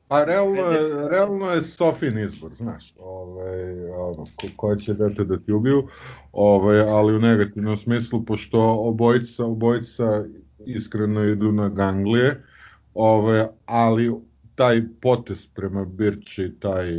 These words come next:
raskid ugovora mailom je stvarno odvratan i ispod renomea kluba i za Boga ljudi, zašto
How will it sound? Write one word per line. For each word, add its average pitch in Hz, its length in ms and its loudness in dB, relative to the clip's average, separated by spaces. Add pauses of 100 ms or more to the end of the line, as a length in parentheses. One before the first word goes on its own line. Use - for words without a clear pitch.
(220)
raskid 90 480 -8
ugovora 85 720 -2
mailom 92 480 -2
je 87 80 -4
stvarno 87 440 -4
odvratan 82 720 -6
i 85 360 -4
ispod 82 360 -6
renomea 87 600 2
kluba 80 640 0
i 80 300 -2 (420)
za 90 200 2
Boga 82 260 0
ljudi, 82 240 2
zašto 78 320 -6